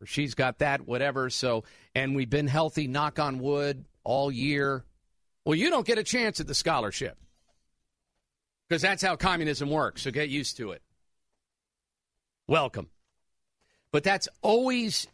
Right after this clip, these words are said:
that's always the last stop of government, especially progressives,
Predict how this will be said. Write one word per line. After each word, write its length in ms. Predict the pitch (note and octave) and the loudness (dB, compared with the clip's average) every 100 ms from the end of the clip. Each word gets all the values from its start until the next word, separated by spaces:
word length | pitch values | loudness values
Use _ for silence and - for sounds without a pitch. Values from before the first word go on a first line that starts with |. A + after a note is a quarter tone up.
| - | -2
that's 300 | F3+ E3+ - | 0 0 0
always 400 | G3+ A3 F#3+ - | 0 0 -2 -2
the 140 | F#3 | 0
last 480 | E3+ D#3+ D#3+ D#3+ - | 2 2 2 2 -2
stop 720 | - - E3+ D#3+ G#2 G#2+ - _ _ _ _ | -6 -4 0 0 0 -4 -6 _ _ _ _
of 260 | C#3+ C3 G2+ | -2 -2 -2
government, 600 | A2 D3 C#3 A#2 G2 G#2 _ _ _ _ - | 0 2 0 -2 -2 -4 _ _ _ _ -6
especially 600 | C3 - D3+ - C#3+ A#2+ | -4 0 0 0 -2 -2
progressives, 680 | A#2 G#2 A2+ G#2+ G2+ C#2+ | -2 0 0 0 -6 -8